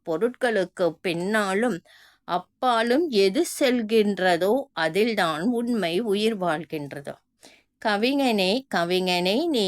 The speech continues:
இயற்கைக்கு கண்ணாடி காட்டுபவனாக மட்டுமே இருந்தால், அவன் அதில் மகிழ்வடைவான் என்றா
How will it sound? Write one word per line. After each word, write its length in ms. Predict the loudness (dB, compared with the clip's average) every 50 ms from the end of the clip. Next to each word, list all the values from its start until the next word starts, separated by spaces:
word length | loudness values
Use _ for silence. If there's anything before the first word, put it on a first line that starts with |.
| 0 0
இயற்கைக்கு 920 | 0 2 2 0 0 -2 -2 -2 0 0 -2 -2 _ _ -2 0 0 0 -2 _ _
கண்ணாடி 720 | -4 -2 -2 -2 0 0 0 0 0 0 0 -2 -2 -2 -4 -4 _ -2
காட்டுபவனாக 1040 | 0 0 0 0 -2 -4 -4 -2 -2 -2 0 0 0 0 0 0 0 0 -2 -4 -2
மட்டுமே 680 | -2 -2 -2 -4 _ _ -2 0 2 2 2 2 2
இருந்தால், 800 | 2 2 2 2 2 0 0 2 0 0 0 0 -2 -4 -6 -6 -10 _ _ _ -20 _ _ -4
அவன் 280 | -2 -2 0 0 0
அதில் 380 | 0 0 0 0 -2 -2 0 0 0
மகிழ்வடைவான் 880 | 0 0 0 0 -2 0 0 0 2 2 2 0 0 -4 -6 -8 -8 -12 _ -10
என்றா 580 | -8 -4 -2 -2 -2 -2 -2 0 0 0 0